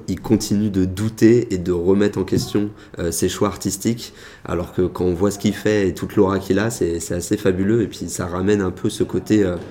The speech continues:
bon, on est tous humains et on, on parcourt tous des, des périodes qui peuvent être difficiles. Et ça, ça me motive beaucoup chez Orelsan. Et, euh, pour, euh,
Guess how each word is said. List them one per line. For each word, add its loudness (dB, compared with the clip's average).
bon, -2
on 0
est 0
tous -4
humains 2
et 0
on, -6
on -4
parcourt -6
tous -4
des, -2
des 2
périodes 2
qui -10
peuvent -4
être -6
difficiles. -4
Et -2
ça, 0
ça -2
me 0
motive 0
beaucoup -2
chez 2
Orelsan. 0
Et, 6
euh, 4
pour, 0
euh, -2